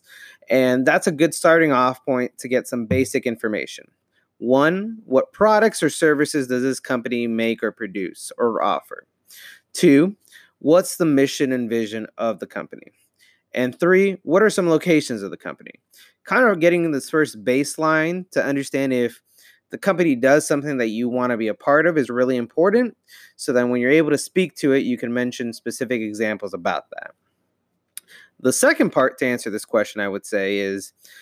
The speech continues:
learn specifics on how you can be a good fit with the organization. And the way to do that is by looking at their job postings and applying for a job beforehand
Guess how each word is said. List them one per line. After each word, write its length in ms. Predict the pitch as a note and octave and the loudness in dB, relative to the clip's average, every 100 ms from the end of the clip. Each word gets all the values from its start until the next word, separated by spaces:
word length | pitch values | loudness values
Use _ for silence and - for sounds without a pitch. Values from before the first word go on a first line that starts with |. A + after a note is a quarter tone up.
| - - | -20 -8
learn 380 | C3 E3+ A3 A3+ | 2 4 4 2
specifics 720 | - G3+ - D#3 D#3+ D#3 - - | -2 -2 2 2 2 -2 -8 -6
on 160 | B2+ B2 | -4 -2
how 220 | A#2 A#2 | 0 0
you 320 | A#2 C3+ D3+ | 2 0 0
can 200 | D3+ C3 | -2 -4
be 200 | A2+ A2+ | 0 0
a 40 | |
good 280 | G2+ A2+ G#2 | 0 -2 -4
fit 360 | - - A2 - - | -4 -2 -2 -4 -10
with 360 | G#2 A#2 A2+ | -4 -4 -2
the 100 | A2 | -4
organization. 720 | G#2+ G2+ G2+ F#2+ F#2 B1 - _ _ _ _ _ - _ _ _ _ C3+ | -2 -2 -4 -6 -6 -8 -14 _ _ _ _ _ -20 _ _ _ _ 0
And 180 | C#3+ | 2
the 60 | C3+ | 4
way 160 | D#3 E3 | 4 4
to 80 | |
do 280 | A2+ G3 D4 | 2 4 4
that 360 | G#3+ D3+ D#3 - _ - | 6 4 2 -4 _ -2
is 400 | C3+ C3 A#2+ A#2+ - | 0 0 -2 -10 -10
by 340 | A2+ A#2+ A#2 | -2 0 0
looking 440 | G#2+ C3 F3 G#3+ G3 | -2 0 0 0 -2
at 120 | G3 | 0
their 140 | G3 | -2
job 420 | C#3+ C3+ B2+ B2 A2+ | 0 2 2 0 -2
postings 680 | B2 A#2 - A2 A2 A2+ - | -2 -2 -6 -6 -6 -8 -8
and 160 | B2 A#2+ | -6 -6
applying 500 | A#2 - F3+ F#3 F3+ | -6 -4 -2 -2 -2
for 180 | - D#3 | 0 2
a 80 | C3 | 2
job 600 | A#2 A#2+ A#2 G#2+ G#2 A2 _ - _ _ | 2 4 4 2 2 -2 _ -20 _ _
beforehand 1000 | - B2+ - F#3 F#3+ C3+ A2+ G2+ G2 B2 | 2 2 4 4 4 4 -2 -4 -6 -8